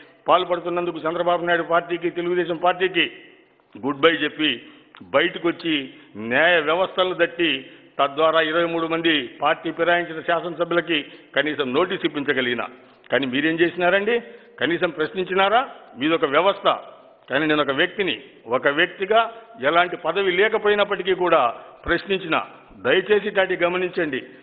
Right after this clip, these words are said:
మనం మాట్లాడడం కాదు, మాట్లాడేది వేరు, ఆచరించేది వేరు, అది గమనించాల్సిందిగా కోరుతా ఉన్నా.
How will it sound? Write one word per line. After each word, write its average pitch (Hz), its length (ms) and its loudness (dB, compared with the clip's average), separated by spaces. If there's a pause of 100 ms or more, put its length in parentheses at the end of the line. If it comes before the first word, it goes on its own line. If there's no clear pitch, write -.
(260)
మనం 117 220 -2
మాట్లాడడం 190 480 2
కాదు, 135 260 0 (220)
మాట్లాడేది 160 580 0
వేరు, 185 360 2 (380)
ఆచరించేది 170 580 0 (600)
వేరు, 196 260 4
అది 190 240 2 (560)
గమనించాల్సిందిగా 151 680 -2
కోరుతా 135 300 -2
ఉన్నా. 131 240 -2